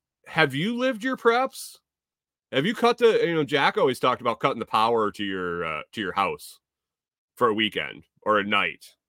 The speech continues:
or, uh, you know, use your blackout kit, go down and flip the breaker off and set a timer. Uh,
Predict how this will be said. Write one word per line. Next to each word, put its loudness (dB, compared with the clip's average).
or, 0
uh, -4
you -2
know, 0
use 0
your -2
blackout -2
kit, -6
go 4
down 6
and -4
flip -2
the -6
breaker -2
off -4
and -8
set -2
a -4
timer. -4
Uh, 8